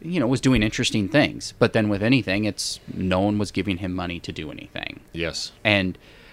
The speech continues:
Speaker 1: but how do you feel now watching, I mean, obviously there's certain ones. I know, uh, you love Zootopia. I thought Zootopia was fantastic. Probably one of the best things I've seen in a long time. I thought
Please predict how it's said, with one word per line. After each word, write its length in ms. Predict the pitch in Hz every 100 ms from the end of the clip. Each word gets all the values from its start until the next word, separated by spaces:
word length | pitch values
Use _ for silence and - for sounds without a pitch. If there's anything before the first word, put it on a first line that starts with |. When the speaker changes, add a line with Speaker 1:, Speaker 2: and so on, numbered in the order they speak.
| -
Speaker 1:
but 120 | 127
how 120 | 131 160
do 80 |
you 80 | 160
feel 240 | 139 139 113
now 400 | 104 107 104 95
watching, 680 | 98 98 - 104 92 90 -
I 60 |
mean, 120 | 123 113
obviously 300 | 113 113 113
there's 180 | 107
certain 260 | - 101 101
ones. 200 | 95 104
I 60 | 95
know, 320 | 95 92 -
uh, 220 | 92 90 90
you 140 | 92
love 160 | 90 92
Zootopia. 480 | 92 - 90 101
I 60 | 95
thought 140 | 85
Zootopia 420 | - 90 92 85 87
was 100 | -
fantastic. 720 | 90 - 78 - - 85 - - - -
Probably 140 | 113
one 160 | 101 104
of 40 |
the 80 | 92
best 220 | 98 95
things 180 | 98 92
I've 160 | 90 -
seen 140 | 95
in 40 |
a 60 | 87
long 140 | 87
time. 160 | 95 90
I 40 |
thought 240 | 87 87